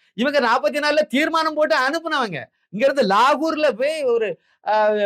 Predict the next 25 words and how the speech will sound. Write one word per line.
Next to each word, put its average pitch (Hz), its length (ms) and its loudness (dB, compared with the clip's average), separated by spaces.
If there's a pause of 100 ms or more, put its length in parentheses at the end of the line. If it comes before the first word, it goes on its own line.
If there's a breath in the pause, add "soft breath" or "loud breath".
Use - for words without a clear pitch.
(100)
முகமது 294 380 2
அலி 262 260 0
ஜின்னாவை 285 260 0
பார்த்து, 262 300 -2
"நீ 254 120 -2
வந்து 277 240 -2
பாகிஸ்தானி 285 640 0
தனிநாடு 262 540 -2
கேளு, 226 240 2 (320)
நான் 247 220 2
வந்து 277 420 -2
திராவிடஸ்தான் 302 760 2
சொல்லி 285 180 -8
தமிழ்நாடு 311 480 0
கேட்கிறேன்னு" 302 640 0
சொன்னாலும் 311 420 0
ஈ 285 80 -12
வே 302 100 -2
ராமசாமி 277 480 -2
நாயக்கர். 170 420 -8 (460)
கடைசியில 277 400 2
ஒரு 262 160 4
வழியா 285 280 4
சுதந்திரம் 302 520 -2
கிடைச்ச 262 220 -2